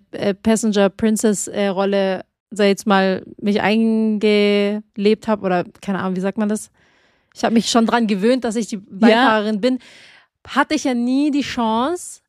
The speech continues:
Speaker 2: Ja, aber wir können's ja auch in
Speaker 1: sozusagen
Speaker 2: Zukunft machen, dass
Speaker 1: Ja,
Speaker 2: du immer
Speaker 1: das,
Speaker 2: fährst,
Speaker 1: deswegen,
Speaker 2: weil
Speaker 1: deswegen, das mache ich jetzt
Speaker 2: Ja, weil,
Speaker 1: auch.
Speaker 2: ja, genau, mach.
Speaker 1: Ja.
Speaker 2: Weil ich find's nämlich krass, weil zum Beispiel, wenn ich jetzt immer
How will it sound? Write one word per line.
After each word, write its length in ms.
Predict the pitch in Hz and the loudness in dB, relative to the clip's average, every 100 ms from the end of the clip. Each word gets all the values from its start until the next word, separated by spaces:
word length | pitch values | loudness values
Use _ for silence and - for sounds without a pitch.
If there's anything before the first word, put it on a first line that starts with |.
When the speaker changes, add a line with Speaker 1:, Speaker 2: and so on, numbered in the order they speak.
| - | 0
Speaker 2:
Ja, 120 | 254 | 4
aber 140 | 254 226 | 4 4
wir 100 | 247 | 4
können's 220 | 220 214 | 2 4
ja 140 | 247 | 4
auch 80 | 311 | 4
in 100 | 262 | 2
Speaker 1:
sozusagen 0 | |
Speaker 2:
Zukunft 340 | 247 294 294 247 | 0 0 0 2
machen, 280 | 311 392 285 | 0 0 0
dass 120 | 226 | 4
Speaker 1:
Ja, 100 | 311 | 4
Speaker 2:
du 60 | 453 | 2
immer 240 | 233 226 | 2 2
Speaker 1:
das, 120 | 226 | 2
Speaker 2:
fährst, 300 | 247 214 208 | 2 2 2
Speaker 1:
deswegen, 160 | 294 339 | 0 2
Speaker 2:
weil 160 | 247 247 | 2 2
Speaker 1:
deswegen, 280 | 277 294 277 | 0 0 -4
das 100 | 254 | -2
mache 200 | 302 330 | -4 -4
ich 80 | - | -4
jetzt 300 | 226 190 - | -4 -4 -2
Speaker 2:
Ja, 160 | 240 | 2
weil, 240 | 254 262 262 | 2 2 0
Speaker 1:
auch. 40 | - | -4
Speaker 2:
ja, 120 | 262 349 | -4 -4
genau, 240 | 381 349 | -4 -4
mach. 200 | 285 359 | -2 -2
Speaker 1:
Ja. 300 | 403 392 262 _ _ - | 0 0 -2 _ _ -4
Speaker 2:
Weil 340 | 247 294 320 | 0 2 0
ich 140 | 262 - | -6 -8
find's 180 | 311 262 | -8 -6
nämlich 240 | 269 262 | -6 -8
krass, 260 | - 320 262 | -8 -10 -6
weil 180 | 254 | -8
zum 100 | 240 | -6
Beispiel, 220 | 262 277 240 | -8 -6 -4
wenn 160 | 247 | -4
ich 200 | - 320 | -4 -6
jetzt 140 | 359 269 | -8 -6
immer 380 | 285 277 262 | -4 -2 -2